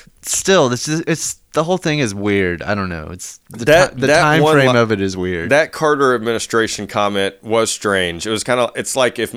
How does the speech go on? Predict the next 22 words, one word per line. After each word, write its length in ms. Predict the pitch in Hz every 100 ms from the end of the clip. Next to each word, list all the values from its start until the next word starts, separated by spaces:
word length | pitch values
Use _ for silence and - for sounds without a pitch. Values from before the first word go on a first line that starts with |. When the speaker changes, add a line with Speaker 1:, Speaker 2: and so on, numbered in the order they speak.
| -
Speaker 2:
it's 400 | 139 - 123 -
like 140 | 143
this 220 | 139 131 -
pla-, 200 | 131 117
guy 220 | 123 110
plays 320 | - 113 -
the 80 | 101
Michael 300 | 101 101 95
Myers 420 | 92 95 90 -
role, 300 | - 92 85 104
right? 220 | 104 107
He's 140 | 104
locked 340 | 107 107 - 113
up 160 | 110
for 100 | 98
killing 320 | - 113 104 101
his 100 | -
sister 400 | 110 101 104 98
when 80 | 95
he 60 |
was 180 | 90 82 _ _ _
six, 560 | - 113 82 82 -